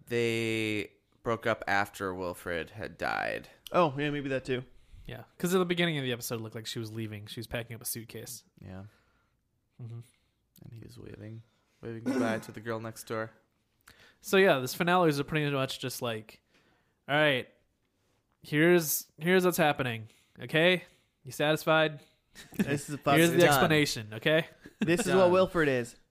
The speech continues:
Speaker 1: Get it?
Speaker 2: Not, he's not a dog god. This is what he is.
Speaker 1: <laughs>
Speaker 2: Gotcha.
Speaker 1: Mm-hmm.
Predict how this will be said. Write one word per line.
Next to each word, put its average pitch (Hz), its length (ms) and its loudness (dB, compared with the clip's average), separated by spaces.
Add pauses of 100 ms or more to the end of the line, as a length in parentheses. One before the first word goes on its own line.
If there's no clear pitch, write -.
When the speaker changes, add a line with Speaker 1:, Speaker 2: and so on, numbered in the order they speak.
(320)
Speaker 1:
Get 113 180 -8
it? 139 100 -2
Speaker 2:
Not, 165 440 4
he's 185 200 -4
not 151 240 4
a 131 40 0
dog 123 400 0
god. 131 320 2
This 165 220 4
is 127 100 -4
what 127 160 4
he 117 160 0
is. 110 360 -4
Speaker 1:
<laughs> - 120 -2
Speaker 2:
Gotcha. 87 640 -4
Speaker 1:
Mm-hmm. 113 240 -12